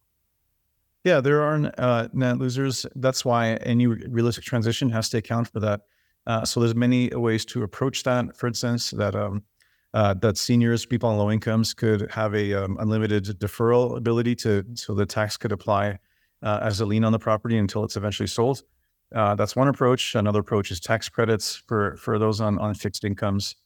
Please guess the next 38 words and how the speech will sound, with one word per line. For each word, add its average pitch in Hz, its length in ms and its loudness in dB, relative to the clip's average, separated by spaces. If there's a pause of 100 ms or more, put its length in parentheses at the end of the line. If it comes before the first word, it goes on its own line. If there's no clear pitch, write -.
(280)
but, 107 220 -2
but 104 240 0
live 104 180 2
in 104 80 2
homes 101 280 0
they've 98 140 0
been 104 140 0
in 104 120 0
for - 120 -8
a 101 60 0
while 98 240 2
that 98 240 -4
they 107 100 -4
could 101 140 -8
get 104 240 2
for 98 320 -4 (360)
ten 113 120 0
or 113 40 0
twenty 113 260 0
years, 110 220 2
giving 107 220 -2
them 104 140 0
enough 101 180 0
time 104 320 0
to, 104 340 -4 (440)
uh, 107 240 4
to - 100 -6
s-, - 200 -6
to, 101 280 0
to, 104 220 -4
to - 260 -12
sell 120 240 4
or 110 60 6
decide 101 340 2
where 101 100 0
they 98 80 -2
wanna 98 220 -2
live. 127 320 2